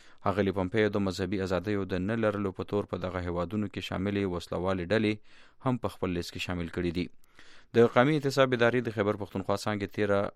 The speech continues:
ورځ د صوبې اعلی وزیر رابللې او د سوات معلم جابې سیمه کې د ځنګل ځینې برخې په ل-، لیز د ورکولو د پلټنو په لړ کې ترې تپوس پوښتنې شوې دي.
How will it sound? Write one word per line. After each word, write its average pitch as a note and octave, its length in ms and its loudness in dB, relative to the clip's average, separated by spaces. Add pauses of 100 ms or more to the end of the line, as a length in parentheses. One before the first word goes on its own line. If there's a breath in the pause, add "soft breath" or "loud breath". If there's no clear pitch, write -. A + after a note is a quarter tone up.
(120)
ورځ F#2+ 360 0 (140)
د F#2 220 -2
صوبې G2+ 280 -2
اعلی G2 300 0
وزیر G2 240 -2
رابللې G2 480 0
او F#2 100 2
د F2 160 -6
سوات G2+ 240 0
معلم F2 240 -4
جابې F2+ 320 -4
سیمه A#2 180 0
کې G#2+ 180 0 (480 loud breath)
د A2 180 4
ځنګل A2+ 240 6
ځینې G#2+ 200 0
برخې A2+ 440 2
په G#2 180 4 (280)
ل-، G2 440 -2 (380)
لیز B2+ 360 4 (300)
د F#2+ 120 4
ورکولو G2+ 520 0
د F#2 120 -2
پلټنو F#2 420 -4
په F2 60 -4
لړ G2+ 200 2
کې F#2 140 -6
ترې F2+ 160 -8
تپوس F2+ 320 -8
پوښتنې F#2+ 360 -4
شوې F#2 260 -4
دي. F2+ 140 -2